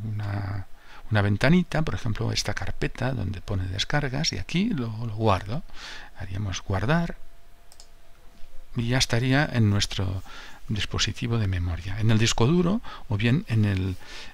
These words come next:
en la memoria porta-, por-, mm, en la memoria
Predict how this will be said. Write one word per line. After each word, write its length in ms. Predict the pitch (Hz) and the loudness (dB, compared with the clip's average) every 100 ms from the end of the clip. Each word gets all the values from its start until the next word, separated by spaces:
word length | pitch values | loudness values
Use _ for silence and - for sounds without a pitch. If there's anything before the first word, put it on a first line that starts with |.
| - | -4
en 300 | 104 98 92 | 0 0 2
la 80 | |
memoria 720 | 98 101 101 101 101 107 98 101 - - - - - - | 2 2 0 0 0 2 0 -2 -4 -10 -10 -10 -8 0
porta-, 340 | - 101 117 143 | 2 4 2 0
por-, 220 | - 101 - | 0 -2 -2
mm, 340 | 98 92 92 92 - - - - - - 220 | -2 0 0 -4 -6 -10 -10 -10 -10 -10 -8
en 160 | 107 104 | -4 -2
la 80 | 104 | 0
memoria 720 | 104 101 104 104 104 101 98 | 2 2 2 0 -2 -2 -2